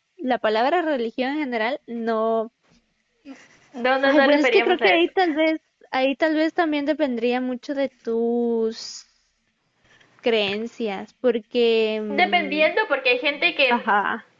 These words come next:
Speaker 2: dice, porque realmente tampoco soy muy relacionado con el tema religioso, es,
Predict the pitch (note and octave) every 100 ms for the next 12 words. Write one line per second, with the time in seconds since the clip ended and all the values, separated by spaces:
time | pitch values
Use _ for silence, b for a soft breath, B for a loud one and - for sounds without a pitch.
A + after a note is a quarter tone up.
0 | - - A3 D4 D#4 F4 F#4 C4+ - A#3
1 | A#3 A3+ C4 C4+ D4 B3 A3+ A3+ B3+ B3+
2 | B3 B3 B3+ B3 B3 B3 A3 A3+ A#3 A3+
3 | A3+ A#3 A3 G#3 G#3 A3+ B3 C#4